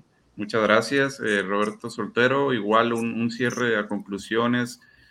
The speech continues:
eh, lo que se espera en el, en el lapso inmediato y de aquí a dos mil veinticuatro, la alianza pri mo-, pri Morena en el estado y, y, pues, esa protección al, al, a un gobernador, Quirino Ordaz Coppel, por parte de la cuatro T.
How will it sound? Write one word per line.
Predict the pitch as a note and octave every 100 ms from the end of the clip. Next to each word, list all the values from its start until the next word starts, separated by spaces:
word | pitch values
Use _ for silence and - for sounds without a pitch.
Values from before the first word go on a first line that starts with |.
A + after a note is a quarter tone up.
| _
eh, | - G2+
lo | G2+ G2
que | G#2
se | G#2
espera | F2+ - G#2+ A2+ A2+ G#2 F#2+ F2+ F#2+ F#2+
en | F#2+
el, | F#2+ F#2+
en | F#2+ F#2
el | F2+ F2 F2 F#2
lapso | F#2+ - A2
inmediato | G2+ F#2 G2+ A#2+ B2+ - C3
y | B2+ G#2+ G2
de | F2+
aquí | - G2+
a | G2+
dos | F#2+ F#2
mil | F#2+ F#2
veinticuatro, | G2 F2+ - A2 A#2 C3 C3+ - _ _ _
la | F2+ F#2+
alianza | F#2+ G2+ G#2 G#2 F#2 E2+
pri | - F#2+
mo-, | F#2 F#2 _
pri | - G2+ G2+ F#2+
Morena | F2+ F2 F#2 F#2 F2+ F2+
en |
el | E2 D#2+
estado | - A2+ B2+ C#3 C3+
y, | G#2+ F2 D2+ _ _ -
y, | F#2+
pues, | - F#2 F#2 -
esa | F#2 -
protección | G#2 A2 F#2+ - G#2+ A#2
al, | A2 F2+ E2+ -
al, | F2 F2 E2
a | F2
un | G2 G#2+
gobernador, | A2+ G2 E2+ F2 F2+ -
Quirino | F#2 F#2
Ordaz | F#2 F2 F#2
Coppel, | - G#2+ G#2
por | - -
parte | F2 F2+ F#2
de | E2+
la |
cuatro | - F2 F2+
T. | -